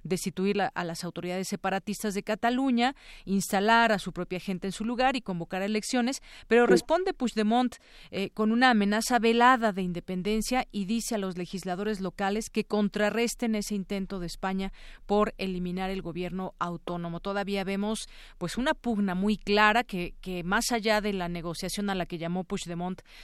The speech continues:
Speaker 1: aquella vez donde dijo, "Sí, vamos a declararnos independientes, pero hay que negociar".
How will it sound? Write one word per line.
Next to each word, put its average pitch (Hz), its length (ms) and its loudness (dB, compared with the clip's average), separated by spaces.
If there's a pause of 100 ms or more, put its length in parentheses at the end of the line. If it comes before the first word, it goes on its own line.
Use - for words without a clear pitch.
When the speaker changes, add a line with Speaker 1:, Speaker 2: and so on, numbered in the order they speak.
(120)
Speaker 1:
aquella 196 360 0
vez 196 140 -2
donde 190 200 -2
dijo, 196 220 -4
"Sí, 269 220 0
vamos 247 300 0
a 240 40 -2
declararnos 202 460 -4
independientes, 208 600 -2
pero 196 180 -2
hay 196 80 0
que 208 140 -6
negociar". 170 540 -6